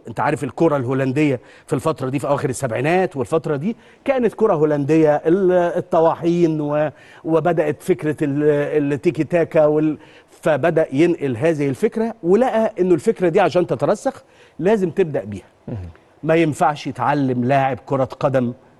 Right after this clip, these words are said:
Speaker 1: انه يباصي وهو لاعب كبير في منتهى، في مز-، في نضجه الكامل.
Speaker 2: ماشي.
Speaker 1: هتتفرج على الدوري وهتتفرج على الكورة بالشكل اللي كل حضراتكم شايفينه ومتابعين.
Speaker 2: مم.
Speaker 1: ومش هيتغير.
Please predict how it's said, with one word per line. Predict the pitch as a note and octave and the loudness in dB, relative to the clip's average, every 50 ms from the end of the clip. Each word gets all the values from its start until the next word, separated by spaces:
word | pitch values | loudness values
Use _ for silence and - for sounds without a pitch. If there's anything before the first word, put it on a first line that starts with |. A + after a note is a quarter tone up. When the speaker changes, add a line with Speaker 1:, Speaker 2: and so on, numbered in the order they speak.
| _ D#3 | _ -2
Speaker 1:
انه | D3+ D#3 C#3+ C#3 C3+ | 0 0 2 2 2
يباصي | C3+ C3 C#3+ D#3 D#3+ D3+ D#3 - F3 E3+ D#3 - _ _ _ _ _ A#2+ | 2 2 4 2 2 2 0 -4 -8 -8 -8 -12 _ _ _ _ _ -2
وهو | C3+ C#3 D#3 D3 C#3+ C#3 | 0 0 2 2 2 2
لاعب | C3+ C#3+ D3+ D3+ C3+ C#3 C3 | 4 4 4 4 2 0 -2
كبير | - - - C#3+ C3+ D3 D3+ D3 C#3 - - - - _ _ | -4 -6 -4 -4 -2 0 0 0 0 0 -4 -10 -20 _ _
في | - - D#3 D3+ C3+ | -10 -4 -2 0 2
منتهى، | C3+ C3+ B2 - F3+ D#3 C#3 D#3 D3 C#3 - - | 2 0 0 2 0 2 2 2 0 -2 -4 -6
في | - D#3 C#3+ | -4 -2 0
مز-، | C#3 C3+ A#2+ A2 - - | 0 0 -2 -4 -10 -12
في | - - D3 C3+ | -4 0 2 2
نضجه | C#3+ D3+ C#3 C3+ B2 C#3 C#3 - - | 2 2 0 0 -2 -2 -2 -2 -4
الكامل. | C3 B2 - - B2 G#2+ F#2+ F#2 - - _ - A#2 | -6 -6 -2 -2 -2 -2 -2 -6 -12 -16 _ -6 -4
Speaker 2:
ماشي. | A#2+ A#2 G#2+ - - - | -4 -4 -4 -6 -6 -4
Speaker 1:
هتتفرج | C#3 C#3 C#3+ - - E3+ D#3+ D#3+ C#3 B2+ | -2 -2 -2 0 0 0 0 0 0 0
على | B2 B2+ B2+ | 0 0 -2
الدوري | A#2 A#2+ E3+ G3+ A#3+ B3+ A#3 A#3 | 0 0 0 0 0 0 0 -2
وهتتفرج | G#3 D#3+ C#3 - F#3+ F#3+ F#3 E3+ | -2 -2 -2 -2 0 0 2 2
على | C#3+ C#3 C#3 C#3 | 2 2 0 0
الكورة | C3 - F#3+ A3 B3+ C4+ C4 A#3+ - - _ _ - | 0 2 2 4 4 4 0 -2 -6 -14 _ _ -8
بالشكل | D3+ D#3+ - - - - - F#3+ F3+ | -6 -4 -2 0 -2 -2 -2 -2 -2
اللي | D#3+ D#3 D3+ | 0 0 -2
كل | C#3+ - A3 B3+ G#3+ | 0 0 0 2 0
حضراتكم | - - E3 E3 E3+ F3+ - - E3 D3+ | 0 0 0 0 0 0 -2 -2 -4 -2
شايفينه | - D3+ C#3 B2 - F#3+ G#3 A3 G#3+ A3 A3 - - - _ - - - C#3+ | -2 -4 -6 -6 -4 -4 -4 -2 -2 -2 -4 -6 -12 -20 _ -20 -12 -2 0
ومتابعين. | D3+ D#3+ E3 E3+ E3 D#3 D3 D3+ - D3+ C3 A2 A2 G2 D#2+ - _ _ _ - | 2 4 4 4 4 2 0 -2 -2 -2 -4 -4 -6 -10 -12 -16 _ _ _ -14
Speaker 2:
مم. | A#2 G2+ E2+ - - _ - | -12 -12 -12 -14 -12 _ 0
Speaker 1:
ومش | D3 E3 G#3 A3+ - - - | 2 4 4 4 2 2 2
هيتغير. | F3 E3 C#3 C#3+ D3+ D3+ C3+ A#2 G#2 | 2 2 2 2 2 2 2 0 -2